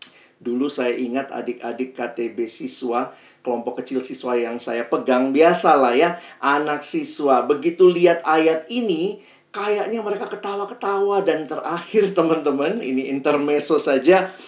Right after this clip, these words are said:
mereka kirim kartu ulang tahun ke saya, dan hadiah ayatnya adalah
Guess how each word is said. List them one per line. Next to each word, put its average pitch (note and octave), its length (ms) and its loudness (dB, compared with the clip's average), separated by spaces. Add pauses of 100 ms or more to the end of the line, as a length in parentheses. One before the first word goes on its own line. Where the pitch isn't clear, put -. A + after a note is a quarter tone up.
(140)
mereka D3+ 800 4 (240)
kirim C#3+ 400 2
kartu C3 480 0
ulang B2+ 320 2
tahun C3 360 2
ke B2+ 120 -4
saya, C3 600 2 (280)
dan E3 560 4 (160)
hadiah E3 720 2
ayatnya D#3 720 2
adalah C3+ 800 4